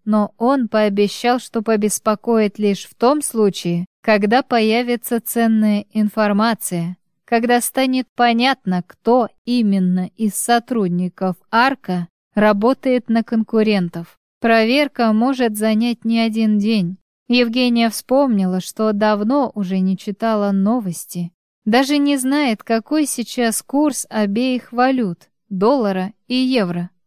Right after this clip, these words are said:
«Да пошло оно все к черту», подумала она и убрала смартфон обратно в сейф. Алик ждал ее за накрытым столом, как всегда, на веранде. «Уладила проблему?»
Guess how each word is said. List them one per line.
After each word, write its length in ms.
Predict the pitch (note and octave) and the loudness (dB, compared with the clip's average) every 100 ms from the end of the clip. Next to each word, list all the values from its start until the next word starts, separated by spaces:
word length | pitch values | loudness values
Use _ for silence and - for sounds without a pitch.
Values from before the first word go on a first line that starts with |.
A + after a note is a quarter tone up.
| _ | _
«Да 220 | - B3 C4 | -2 0 0
пошло 480 | D4 - - E4+ | -2 -2 -2 -2
оно 180 | F4 E4+ | 0 -4
все 300 | D#4+ - E4 | -6 -6 -6
к 100 | - | -6
черту», 640 | - - C#4+ F#3 - E3+ E3+ _ _ _ _ | -6 0 0 0 -4 -6 -8 _ _ _ _
подумала 760 | - B3 A#3+ C4+ B3+ G3 F3+ F#3 | 0 0 0 -2 -2 -2 -4 -8
она 600 | - G3+ G3 A3+ C4+ G3 - _ | -4 0 0 0 -2 -6 -12 _
и 200 | B3+ B3+ - | -2 -2 -2
убрала 640 | C4+ B3+ C#4+ D#4 D4+ G#3+ | 0 2 4 4 4 2
смартфон 800 | F#3 G3 G3+ G3 - C#4 C#4 G3+ - - | 0 0 0 -2 -2 0 0 -2 -6 -6
обратно 640 | C4 C4 B3+ G3 G3 A3+ | -2 0 0 0 -2 -2
в 60 | - | -2
сейф. 440 | A#3+ F#3+ F3 _ _ _ _ _ _ A#3+ | -2 -2 -4 _ _ _ _ _ _ 0
Алик 420 | B3+ B3+ F#3 F#3+ | 0 0 -2 -2
ждал 380 | F#3+ A3+ C#4 A#3 | 0 0 0 0
ее 360 | G3 F#3+ F#3 | 0 0 0
за 160 | F3+ G3 | 0 0
накрытым 560 | G3 - C4+ C#4+ F#3+ | 0 -2 -6 -2 -2
столом, 680 | F3+ - F#3 F3+ G3+ B3+ B3 - - | -2 -2 0 0 0 -2 -6 -14 -4
как 200 | G#3 - | -4 -4
всегда, 640 | - G3+ F#3+ G3 A#3 B3+ _ | -4 -4 -2 -2 -2 -4 _
на 180 | B3+ A#3+ | -4 -2
веранде. 720 | A#3 B3 A#3 F#3 E3+ F3 F3 _ _ _ _ _ _ | 0 0 2 0 -2 -4 -8 _ _ _ _ _ _
«Уладила 640 | A3+ A#3+ C4 D4+ G#3 F#3 | 0 2 4 2 2 -2
проблему?» 640 | F3+ G#3 G#3+ A#3 A3+ F#3 | -2 0 0 0 0 -2